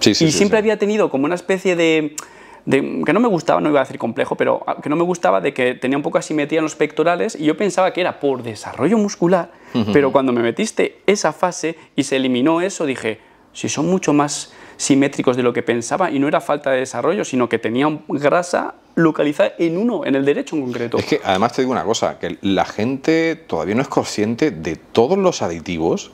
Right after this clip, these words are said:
Speaker 1: y todas las cosas que se le echan a la comida. O sea, que eso, que es una puñetera locura, que nosotros lo vemos tan normal, ¿no? Está aquí encerrado en un envase de plástico, pero para estar ahí necesitas algo, necesitas un gas, necesitas esto, necesitas lo otro,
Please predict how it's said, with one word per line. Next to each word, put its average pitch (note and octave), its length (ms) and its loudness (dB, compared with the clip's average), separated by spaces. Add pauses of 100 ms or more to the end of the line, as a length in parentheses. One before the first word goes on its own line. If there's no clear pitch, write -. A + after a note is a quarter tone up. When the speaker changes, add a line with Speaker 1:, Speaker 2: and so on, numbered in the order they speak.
Speaker 1:
y - 80 -4
todas A2 200 4
las E3 140 0
cosas B2 240 -2
que - 100 -8
se F2 140 -8
le D2+ 60 -8
echan C3 180 -4
a D#3 40 -2
la C3 120 0
comida. - 420 -2 (460)
O - 40 -18
sea, F2 280 0 (280)
que G2+ 120 4
eso, F#3+ 440 0
que - 100 -4
es - 100 -4
una E3+ 120 4
puñetera G#2+ 360 2
locura, E2+ 420 -2
que G#2+ 180 -6
nosotros A#2 360 -2
lo E3 80 4
vemos E3 240 -2
tan A2 160 -4
normal, G2+ 340 -4
¿no? E3+ 160 -4
Está - 200 -2
aquí A2+ 140 -4
encerrado A2+ 460 0
en E3 60 -10
un A#2 120 -6
envase E2 300 -4
de E2+ 80 -4
plástico, G#2+ 420 -4
pero - 140 -8
para - 140 -8
estar - 180 -4
ahí A2 240 2
necesitas A2 440 -2
algo, D#3+ 260 0
necesitas F2 340 -4
un D#2+ 160 -8
gas, C3 380 2
necesitas F2+ 480 -4
esto, D3+ 240 0
necesitas D#2 400 -4
lo G2+ 120 4
otro, C#3 300 0